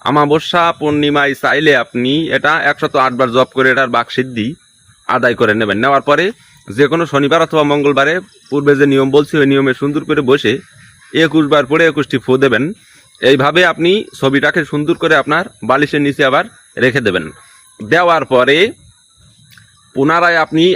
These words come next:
আরেক, আজ শনিবারে যদি করেন, সামনের মঙ্গলবারে আরেকবার করবেন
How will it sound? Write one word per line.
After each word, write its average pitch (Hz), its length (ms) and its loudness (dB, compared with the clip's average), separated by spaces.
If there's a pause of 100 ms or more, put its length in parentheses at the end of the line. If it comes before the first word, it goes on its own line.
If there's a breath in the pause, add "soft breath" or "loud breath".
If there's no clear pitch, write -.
আরেক, 147 440 0 (160)
আজ 135 140 -2
শনিবারে 147 420 0
যদি 139 200 0
করেন, 156 420 0
সামনের 151 340 -2
মঙ্গলবারে 139 480 0
আরেকবার 120 320 -2
করবেন 160 440 0